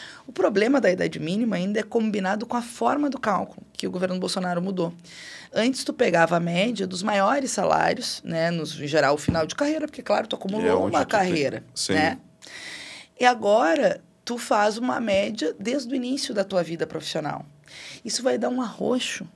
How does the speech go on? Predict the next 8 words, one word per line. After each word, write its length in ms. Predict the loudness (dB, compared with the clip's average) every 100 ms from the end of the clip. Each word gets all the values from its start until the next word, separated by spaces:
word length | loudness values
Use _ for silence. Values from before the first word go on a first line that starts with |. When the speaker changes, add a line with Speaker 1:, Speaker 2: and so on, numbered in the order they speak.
| -12
Speaker 1:
salarial 840 | -4 2 2 2 2 6 6 4 -6 -2
para 280 | 4 4 4
os 120 | 0
aposentados 920 | -2 -2 -4 -4 -2 2 2 0 -6
brutal. 440 | -4 -2 4 2 2
E 60 |
vamos 260 | -4 0 2
lembrar 560 | 2 2 2 2 0